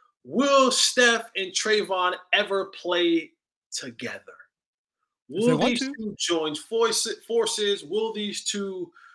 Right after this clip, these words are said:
Speaker 1: uh, uh, you know, combine their talents, one offensively, one defensively, and, um, uh, and play together?"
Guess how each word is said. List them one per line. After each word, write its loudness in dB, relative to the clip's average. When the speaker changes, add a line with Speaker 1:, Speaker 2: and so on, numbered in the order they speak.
Speaker 1:
uh, 4
uh, -2
you -8
know, -6
combine 4
their 0
talents, -2
one 0
offensively, 0
one -2
defensively, -6
and, -2
um, -6
uh, -4
and -6
play 0
together?" -6